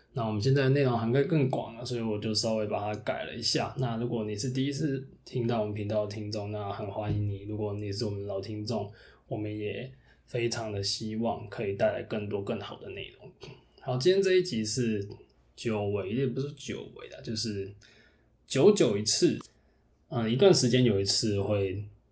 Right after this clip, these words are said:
由我自己一个人来录音。那这一次录音的原因不是像，像之前，嗯，如果我自己录音，你们应该就会知道说，“啊，干，他这个礼拜应该说生不出东西来了，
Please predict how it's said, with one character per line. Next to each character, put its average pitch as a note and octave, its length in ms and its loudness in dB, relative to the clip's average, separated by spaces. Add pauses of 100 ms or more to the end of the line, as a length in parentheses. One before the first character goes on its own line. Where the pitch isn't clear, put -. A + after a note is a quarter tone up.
由 G#2 160 -2
我 G2+ 120 2
自 G#2+ 160 2
己 G2 200 -2
一 F#2+ 80 -6
个 G2 80 0
人 F2+ 160 -6
来 E2+ 120 -6 (140)
录 G2+ 180 0
音。 C#2+ 240 -14 (680)
那 A2+ 240 0
这 D#3+ 160 2
一 F3 80 8
次 F3 220 8
录 D#3+ 180 6
音 D#3+ 80 6
的 D3+ 100 6
原 A2+ 180 4
因 B2 320 0
不 B2 80 0
是 A#2 140 4
像， B2+ 220 4
像 E3+ 120 6
之 C#3+ 200 2
前， G#2+ 340 -4 (240)
嗯， G#2 320 0 (600)
如 C3 120 6
果 C3 80 8
我 A2 80 6
自 G#2 160 0
己 A2+ 80 4
录 G#2+ 220 4
音， G#2 120 0
你 F#2 60 -4
们 G2 160 -4
应 G#2+ 80 0
该 G#2 140 0
就 G2+ 100 2
会 G2+ 80 0
知 G2+ 160 -6
道 F#2+ 160 -2
说 E2+ 340 -8 (340)
，“啊， - 100 -4 (120)
干， - 240 -6
他 A2 160 -4
这 A2 120 -2
个 G2+ 80 0
礼 F2+ 100 -4
拜 G2 220 -4
应 G2+ 80 -2
该 G2+ 120 0
说 G2+ 200 -2
生 G#2 220 2
不 G2+ 40 2
出 G2+ 140 -2
东 F#2+ 200 -6
西 - 120 -8
来 - 80 -2 (140)
了， - 100 -12